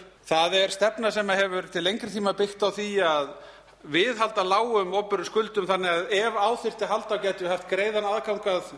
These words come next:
fjármálamörkuðum sem að við höfum notið góðs af. Það er stefnan sem að byggir á því að setja fjármuninn í nýsköpun og þ-, rannsóknir og þróun.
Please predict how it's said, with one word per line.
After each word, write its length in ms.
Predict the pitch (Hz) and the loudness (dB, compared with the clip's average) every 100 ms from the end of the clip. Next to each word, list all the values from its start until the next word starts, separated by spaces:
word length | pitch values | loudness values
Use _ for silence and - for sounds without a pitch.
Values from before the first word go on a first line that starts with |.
| - | -2
fjármálamörkuðum 800 | 190 202 180 170 165 165 165 170 | 0 2 0 0 -2 -4 -6 -2
sem 160 | 165 | -2
að 80 | 160 | 0
við 120 | 180 160 - - - _ | 0 -2 -12 -20 -20 _
höfum 240 | 165 170 175 | 0 2 2
notið 240 | 185 180 | 0 2
góðs 240 | 190 175 156 | 2 2 0
af. 200 | 139 - - - - - - - | -2 -2 -10 -20 -20 -20 -20 -18
Það 240 | - 143 170 | 0 4 4
er 100 | 175 | 2
stefnan 420 | 196 220 220 202 | 0 0 0 0
sem 200 | 196 190 | 0 2
að 220 | 175 160 156 | 2 2 0
byggir 260 | 202 208 185 | -4 0 0
á 60 | |
því 140 | 175 202 | -2 0
að 120 | 180 190 | 0 0
setja 240 | 185 185 | 0 0
fjármuninn 560 | 190 214 226 208 196 190 | 2 2 0 -4 -2 -2
í 60 | |
nýsköpun 600 | 202 233 - 214 190 190 208 | 0 -2 0 0 0 -4 -4
og 380 | 190 170 170 170 - - - - _ - _ - - | 2 2 2 -4 -18 -20 -20 -20 _ -20 _ -18 -6
þ-, 160 | 180 165 151 | -4 0 2
rannsóknir 480 | 208 226 202 196 160 | 2 0 -2 -2 -2
og 80 | |
þróun. 380 | 196 214 147 180 | 2 2 2 -4